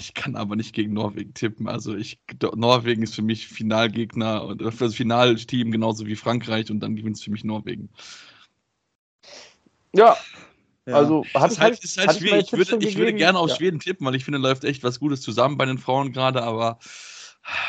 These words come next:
Speaker 1: es ist halt, ist halt, die, die Dominanz ist halt so, so groß halt von Norwegen, deswegen.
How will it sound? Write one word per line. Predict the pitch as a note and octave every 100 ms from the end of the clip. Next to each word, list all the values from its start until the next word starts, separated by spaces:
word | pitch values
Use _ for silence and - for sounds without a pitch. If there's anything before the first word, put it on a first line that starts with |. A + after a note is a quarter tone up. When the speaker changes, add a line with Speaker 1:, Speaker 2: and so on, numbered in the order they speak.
| -
Speaker 1:
es | - -
ist | -
halt, | D#3 -
ist | - -
halt, | C3 G#2+ - -
die, | A2
die | A#2 A2+
Dominanz | B2 A#2+ B2 C3+
ist | -
halt | B2
so, | A2+ A#2 A2+ A2+
so | A2+ A2
groß | - B2+ B2+
halt | G#2 G2
von | G2
Norwegen, | G2+ G2+ G#2+ G#2+
deswegen. | G2+ - - - -